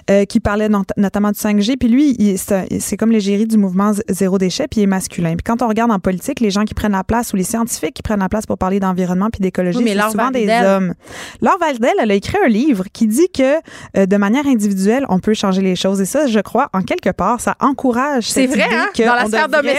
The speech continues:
Speaker 2: domestique.
Speaker 1: dans la sphère domestique, se charger de ça, alors que les femmes devraient aussi être encouragées à être dans
Speaker 2: Jérémy
Speaker 1: une sphère
Speaker 2: Pichon,
Speaker 1: politique.
Speaker 2: son nom.
Speaker 1: Jérémy
Speaker 2: Ce
Speaker 1: Pichon,
Speaker 2: Jésus
Speaker 1: voilà.
Speaker 2: à cheveux longs,
Speaker 1: Le
Speaker 2: euh,
Speaker 1: Jésus.
Speaker 2: gourou de, de, du zéro
Speaker 1: Mais il
Speaker 2: déchet.
Speaker 1: est, c'est un, tu sais, comme,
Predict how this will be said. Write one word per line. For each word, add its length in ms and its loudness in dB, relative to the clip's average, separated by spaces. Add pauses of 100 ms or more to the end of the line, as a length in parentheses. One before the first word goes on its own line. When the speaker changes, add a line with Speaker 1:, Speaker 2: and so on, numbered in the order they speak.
(100)
Speaker 2:
domestique. 380 -2
Speaker 1:
dans 160 2
la 140 0
sphère 220 -2
domestique, 540 -2
se 160 -2
charger 560 0
de 120 2
ça, 360 -2
alors 240 0
que 100 -2
les 120 0
femmes 280 2 (260)
devraient 300 2
aussi 220 0
être 180 -2
encouragées 600 0 (380)
à 140 -2
être 80 -2
dans 140 2
Speaker 2:
Jérémy 220 0
Speaker 1:
une 100 2
sphère 120 -2
Speaker 2:
Pichon, 180 0 (160)
Speaker 1:
politique. 260 -4
Speaker 2:
son 100 -2
nom. 80 2
Speaker 1:
Jérémy 400 2
Speaker 2:
Ce 40 2 (160)
Speaker 1:
Pichon, 100 4
Speaker 2:
Jésus 100 2
Speaker 1:
voilà. 220 2
Speaker 2:
à 60 0
cheveux 220 -2
longs, 140 4
Speaker 1:
Le 220 4
Speaker 2:
euh, 80 2
Speaker 1:
Jésus. 80 -4
Speaker 2:
gourou 320 2
de, 560 0
de, 260 -6
du 140 -6
zéro 260 -2
Speaker 1:
Mais 140 4
il 80 4
Speaker 2:
déchet. 60 -6
Speaker 1:
est, 120 -10
c'est 240 -10
un, 60 2
tu 80 -4
sais, 120 -2
comme, 380 0